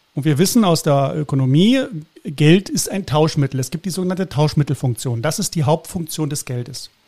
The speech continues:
Es gibt zwei Unterfunktionen. Eine davon ist das, äh, die Funktion, äh, als Wertaufbewahrungsmittel und, ähm, ähm, die andere ist die, äh, Funktion,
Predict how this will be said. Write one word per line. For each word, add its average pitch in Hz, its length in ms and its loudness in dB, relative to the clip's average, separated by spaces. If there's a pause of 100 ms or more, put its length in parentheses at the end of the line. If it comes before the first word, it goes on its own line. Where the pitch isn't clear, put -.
(640)
Es - 100 -4
gibt 208 160 2
zwei 175 100 4
Unterfunktionen. 233 1040 2
Eine 165 200 0
davon 160 320 0
ist 160 160 -4
das, 139 140 -8
äh, 160 520 -4
die 151 140 -8
Funktion, 151 560 0
äh, - 40 -8
als 143 360 -6
Wertaufbewahrungsmittel 196 1120 -2
und, 156 340 -4 (400)
ähm, 147 420 -2
ähm, 143 360 0 (120)
die 147 120 -6
andere 147 400 2
ist - 300 -2
die, 147 340 0 (160)
äh, 147 100 2
Funktion, 147 760 6